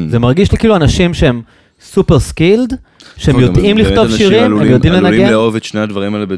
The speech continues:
Speaker 2: בצורה דומה. זה נכון מה שאתה אומר. אה, אני כן אגיד שקווין תפסו אותי, אתה יודע, פשוט, זה כזה להקה שאני מכיר ממש מאז שאני ילד, אז זה כזה, זה, אתה יודע, זה, יש לזה
Speaker 1: אחותך
Speaker 2: את
Speaker 1: בטח
Speaker 2: האלמנט
Speaker 1: לא אהבה אותם, נכון?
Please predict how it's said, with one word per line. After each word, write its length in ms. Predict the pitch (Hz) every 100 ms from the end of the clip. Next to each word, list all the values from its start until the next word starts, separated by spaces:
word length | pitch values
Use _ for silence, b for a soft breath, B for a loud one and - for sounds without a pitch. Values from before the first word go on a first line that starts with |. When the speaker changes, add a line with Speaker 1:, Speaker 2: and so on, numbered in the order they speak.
| 87 90
Speaker 2:
בצורה 640 | 92 87 85 - 92 92
דומה. 300 | 92 95 101 87 101 _ _
זה 60 |
נכון 220 | 80 - 95
מה 80 |
שאתה 140 | 92 82
אומר. 160 | 80 82 _ b b b b b b b b -
אה, 580 | 117 120 120 123 123 107 - _ -
אני 180 | 127 135 127
כן 200 | - 165
אגיד 260 | 196 160 185
שקווין 420 | - - - 143
תפסו 300 | 139 131 -
אותי, 220 | 131 139 101 -
אתה 80 | 113
יודע, 180 | 123 113
פשוט, 220 | - 110 - _ _ _ _ _ _
זה 140 | - 107
כזה 220 | 101 98 92 101
להקה 240 | 95 110
שאני 160 | 117 113
מכיר 380 | 101 113 120 - _ _ _ _ -
ממש 640 | 95 92 90 92 104 113 113
מאז 200 | 101 101
שאני 200 | 110 98
ילד, 400 | 92 110 107 85
אז 60 |
זה 100 | 82
כזה, 340 | - 92 87 95
זה, 120 | 98 95
אתה 100 | -
יודע, 200 | 92 104
זה, 140 | 82 87 87
יש 160 | 98
לזה 100 | 117 110
Speaker 1:
אחותך 140 | -
Speaker 2:
את 40 | 165
Speaker 1:
בטח 60 |
Speaker 2:
האלמנט 200 | 160 131
Speaker 1:
לא 60 | 151
אהבה 200 | 151 101
אותם, 200 | 87 80
נכון? 240 | 80 -